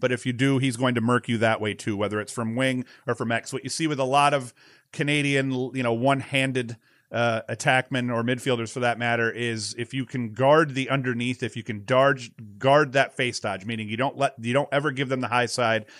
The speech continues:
and then you just make sure you're protected or that you're helping when they get underneath you, which is what a left-handed attackman tries to do off that left wing.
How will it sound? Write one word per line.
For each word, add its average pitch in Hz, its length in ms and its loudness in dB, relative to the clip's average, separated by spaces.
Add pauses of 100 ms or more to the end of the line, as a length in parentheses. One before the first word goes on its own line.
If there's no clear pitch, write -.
(140)
and 120 200 -4
then 123 120 -2
you 120 140 -2
just 117 240 -6
make 127 220 -4
sure 135 160 -4
you're 123 100 -2
protected 135 480 -4
or 120 80 -2
that 113 120 -8
you're 101 100 -8
helping 110 420 -2 (180)
when 120 140 -4
they 113 140 -4
get 117 200 -2
underneath 120 480 -4
you, 110 120 -2
which 101 160 -6
is 101 100 -8
what 110 140 -2
a - 20 -2
left-handed 113 560 -4
attackman 113 400 -4
tries 104 240 -6
to - 100 -14
do 113 180 -2
off 104 160 -2
that 95 180 -4
left 110 240 -2
wing. 143 280 -2